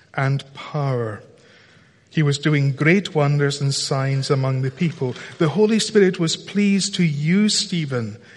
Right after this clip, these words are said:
to demonstrate his power. Stephen also had a gracious, Christ-like character.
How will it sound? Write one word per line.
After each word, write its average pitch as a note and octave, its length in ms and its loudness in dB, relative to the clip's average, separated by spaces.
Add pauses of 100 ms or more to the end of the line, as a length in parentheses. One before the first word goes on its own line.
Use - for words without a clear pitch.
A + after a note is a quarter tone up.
(220)
to E3 140 2
demonstrate D#3+ 1040 2
his C3+ 320 -4
power. A2+ 720 -8 (2500)
Stephen D3 460 0
also D3 440 0
had C3+ 120 2
a C3 100 0
gracious, C#3+ 920 -2 (320)
Christ-like C#3 960 -2
character. B2+ 720 -6